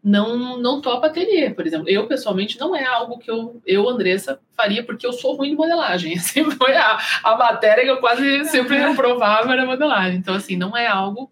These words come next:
Speaker 1: que, pra mim, me desperta a minha paixão. Então, se eu fosse ter uma marca, eu iria pra um formato industrial mesmo, né? Mas pra você era, então, assim, se você
Speaker 2: Naquele
Speaker 1: tem
Speaker 2: momento era.
Speaker 1: o, é,
Speaker 2: Uhum.
Speaker 1: você tem aquele negócio, né? Você tem a opção de, de dar pra alguém fazer essa modelagem. Você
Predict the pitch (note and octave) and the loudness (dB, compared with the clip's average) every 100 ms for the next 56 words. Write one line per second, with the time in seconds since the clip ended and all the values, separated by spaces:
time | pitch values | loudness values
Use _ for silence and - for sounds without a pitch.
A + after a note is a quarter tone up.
0 | _ - G#3 A#3 - G#3 G3+ F3+ F3+ G#3 | _ -10 -8 -8 -6 -4 -2 -4 -4 -6
1 | E4+ - _ - G#3 G#3 - F#3 - - | -10 -16 _ -12 -12 -8 -4 -2 -4 -8
2 | - - - E3+ D#3+ - G#3 - G#3 - | -10 -10 -8 -8 -10 -14 -12 -10 -10 -6
3 | G#3 F#3+ F3+ D#3+ F3+ - - _ _ - | -4 -4 -2 -2 -2 -6 -14 _ _ -8
4 | F3 F3+ G3 F#3+ G3 B3+ - C4 B3+ B3+ | -2 0 2 0 -2 -10 -8 -8 -6 -8
5 | C4 - C4+ A#3+ C#4 E4 F#3+ E3 D#3 - | -12 -10 -6 -4 -2 -2 -2 -6 -10 -10
6 | D#3 F#3+ - _ _ _ - F3+ F3 F3 | -6 -6 -8 _ _ _ -2 0 2 0
7 | F3+ F3+ F3+ A#3+ D#4 A#3+ D#3 D#3+ E3+ E3 | 0 0 -2 0 0 0 -2 -6 -6 -6
8 | E3+ - E3 E3 G3+ F#3 F#3+ F#3+ G#3 G3+ | -6 -6 -8 -6 -6 -4 0 0 0 -2
9 | F#3+ F#3+ A#3 G3 F3+ G3 - F#3 E3+ - | -8 -10 -8 -4 0 0 2 2 0 -2
10 | - F3+ F#3+ F#3 F3+ F#3+ F3+ F3 E3+ D#3+ | -8 -4 -2 -2 -2 -2 -2 0 2 2
11 | D#3+ - E3 - E3 E3 E3 E3 F3 E3+ | 0 -6 -16 -10 -4 -2 -4 -8 -8 -2
12 | D#3+ D#3+ - E3+ D#3+ D#3+ E3+ E3 D#3+ _ | -2 -4 -4 -2 -2 -6 -6 -6 -8 _
13 | _ - E3 F3 G3+ G#3 F#3+ G3+ G3 F#3 | _ -8 0 0 2 0 -2 -2 -2 -2
14 | F#3 F#3+ F3+ E3+ F3 F3+ E3+ E3 | -4 -4 -2 0 0 0 -2 -6